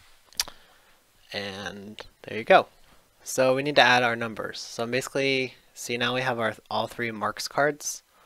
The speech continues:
down here. I'm going to drag organic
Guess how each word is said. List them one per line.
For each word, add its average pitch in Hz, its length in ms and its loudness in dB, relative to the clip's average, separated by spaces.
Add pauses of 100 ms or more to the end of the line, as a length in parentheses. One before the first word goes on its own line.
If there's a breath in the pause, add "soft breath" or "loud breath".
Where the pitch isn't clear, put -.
(440 soft breath)
down 127 220 -2
here. 147 300 -2 (300)
I'm 113 200 -8
going 117 280 -6
to 113 600 -6 (1400 soft breath)
drag 110 560 0
organic 117 760 -2